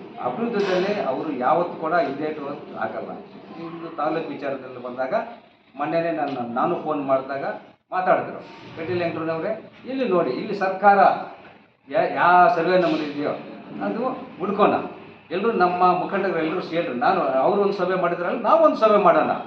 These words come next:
ಮಾಡಿಬಿಟ್ಟು ಅವ್ರನ್ನ ರಾಮಕೃಷ್ಣ ರೆಡ್ಡಿ ಅವ್ರು ಹೇಳಿದ್ರಲ್ಲ, ಅವ್ರನ್ನ ಕೂಡ ಕರ್ಸೋಣ ಅಂತ ಫೋನಲ್ಲಿ ಮಾತಾಡಿದ್ರು. ಕರ್ಸೋಣ, ಎಲ್ಲೆಲ್ಲಿ ಸರ್ಕಾರ ಜಾಗ ಇದೆಯೋ, ಯಾವ ಸರ್ವೆ ನಂಬರ್ ಸರ್ಕಾರ ಜಾಗ ಇದೆಯೋ ಆ ಸರ್ವೆ ನಂಬರ್ ನಾವು ಹುಡ್ಕೋಣ. ನಾವೇನು ಅಲ್ಲೇ ಮಾಡೋಣ, ಇಲ್ಲೇ ಮಾಡೋಣ ಅಂತ ನಾನೇನು ಆಶ್ವಾಸನೆ ಇನ್ನೂ ಕೊಟ್ಟಿಲ್ಲ.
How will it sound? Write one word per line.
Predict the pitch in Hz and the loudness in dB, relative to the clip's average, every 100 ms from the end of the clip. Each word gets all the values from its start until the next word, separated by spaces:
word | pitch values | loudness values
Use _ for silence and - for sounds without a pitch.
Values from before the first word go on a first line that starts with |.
| - - - | -14 -20 2
ಮಾಡಿಬಿಟ್ಟು | 185 226 220 220 262 | 6 6 4 0 2
ಅವ್ರನ್ನ | - - 226 202 | 4 4 4 2
ರಾಮಕೃಷ್ಣ | 147 160 202 226 220 | 2 2 0 -2 -2
ರೆಡ್ಡಿ | 202 196 190 | 0 0 0
ಅವ್ರು | 190 180 | -2 -2
ಹೇಳಿದ್ರಲ್ಲ, | 165 185 180 175 220 285 185 | -4 -4 -2 0 2 2 4
ಅವ್ರನ್ನ | 254 381 403 | 4 4 6
ಕೂಡ | 320 | 6
ಕರ್ಸೋಣ | - 240 220 226 | 6 4 6 4
ಅಂತ | 208 294 269 185 - | 4 4 6 6 6
ಫೋನಲ್ಲಿ | 220 233 220 | 2 0 0
ಮಾತಾಡಿದ್ರು. | 175 180 156 113 107 - - | 2 6 6 4 -4 -10 -8
ಕರ್ಸೋಣ, | 247 254 254 | -4 0 0
ಎಲ್ಲೆಲ್ಲಿ | 247 190 262 262 240 | 2 0 2 2 4
ಸರ್ಕಾರ | 226 226 226 | 4 6 6
ಜಾಗ | 196 190 185 | 6 6 4
ಇದೆಯೋ, | 170 156 - - 127 | 2 0 0 -4 2
ಯಾವ | 214 | 2
ಸರ್ವೆ | 220 202 208 | 4 2 0
ನಂಬರ್ | 202 202 202 196 165 | 0 -2 -4 -4 -4
ಸರ್ಕಾರ | 160 170 160 | -2 0 0
ಜಾಗ | 147 | -4
ಇದೆಯೋ | 139 123 120 - - - | -8 -10 -10 -12 -16 0
ಆ | 220 254 | 4 6
ಸರ್ವೆ | 247 254 | 8 8
ನಂಬರ್ | 240 233 233 | 6 4 6
ನಾವು | 220 | 6
ಹುಡ್ಕೋಣ. | 247 - 277 240 - - - - - - | 4 4 6 6 4 -2 -12 -18 -16 4
ನಾವೇನು | 214 269 262 | 6 8 8
ಅಲ್ಲೇ | 180 233 262 | 8 8 8
ಮಾಡೋಣ, | 247 233 240 233 233 | 8 8 8 8 6
ಇಲ್ಲೇ | 208 247 | 6 6
ಮಾಡೋಣ | 226 226 | 8 8
ಅಂತ | 220 220 | 8 6
ನಾನೇನು | 214 208 226 208 | 4 4 0 2
ಆಶ್ವಾಸನೆ | 196 185 208 226 220 202 196 | 4 6 6 4 4 2 -2
ಇನ್ನೂ | 185 220 | -2 -4
ಕೊಟ್ಟಿಲ್ಲ. | 202 - 240 | -4 2 6